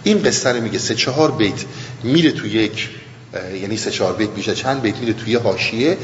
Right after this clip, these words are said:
و بعد دو بر-، دو مرتبه برمیگرده سر اصل داستان. چون پیام-، چون پیامبر گفته مؤمن مظهر است، در زمان خالی ناله‌گر است.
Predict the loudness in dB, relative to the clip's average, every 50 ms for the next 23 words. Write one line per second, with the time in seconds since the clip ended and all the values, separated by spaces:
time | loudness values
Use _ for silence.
0 | -8 -10 -12 -12 -12 0 2 2 2 2 0 0 2 2 2 2 0 2 4 4
1 | 6 6 4 4 2 0 -4 -4 -6 -6 -2 -2 -2 0 0 0 0 0 0 2
2 | 2 2 0 0 -2 -2 0 2 2 2 2 0 -2 0 2 2 2 2 2 2
3 | 0 0 -2 -6 -10 -12 -14 -14 -16 -16 -2 0 0 2 2 0 -2 -2 -4 -4
4 | -4 -4 -6 -6 -6 -8 -10 -14 -14 -18 -18 -18 -18 -18 -16 -16 -14 -14 -14 -14
5 | -14 -14 -14 -14 -16 -16 -16 -16 -14 -14 -14 -14 -14 -14 -16 -16 -16 -18 -18 -4
6 | -2 0 2 4 4 4 2 2 2 0 2 2 2 2 2 0 0 -4 -4 -2
7 | 0 0 2 0 0 0 2 2 2 2 2 0 0 2 2 2 0 0 0 -2
8 | -2 0 2 2 2 2 2 0 0 0 0 0 2 2 4 4 2 2 -2 -4
9 | -4 -8 -12 -8 -6 2 4 4 4 4 2 0 -2 0 0 -2 -2 -4 -6 -4
10 | -2 -2 -2 -2 -4 -8 -14 -16 -18 -18 -20 -20 -20 -20 -18 -18 -18 -18 -18 -2
11 | 2 4 4 4 4 2 0 -2 -2 -2 -2 -2 -2 -2 0 0 0 0 -2 -2
12 | -4 -6 -8 -10 -4 -2 -2 0 0 0 -2 -2 -4 -6 -8 -8 -8 -8 -6 -6
13 | -6 -6 -6 -6 -4 -2 -2 0 -2 -2 -4 -4 -6 -8 -2 0 0 0 0 0
14 | -4 -6 -8 -8 -10 -10